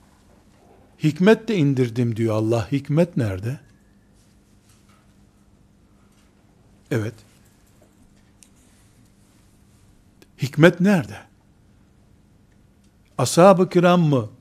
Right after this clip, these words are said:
kaybetti bu hikmet cildini? Size kitap indirdim diyor. "Zâkel kitâbu lâ raybe fî." Kur'an-ı Kerim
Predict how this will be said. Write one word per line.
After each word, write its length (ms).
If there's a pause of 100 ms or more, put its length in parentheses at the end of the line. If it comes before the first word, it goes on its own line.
(160)
kaybetti 600
bu 120
hikmet 420
cildini? 460 (2750)
Size 260
kitap 340
indirdim 560
diyor. 280 (400)
"Zâkel 500
kitâbu 460
lâ 180
raybe 320
fî." 320 (360)
Kur'an-ı 400
Kerim 300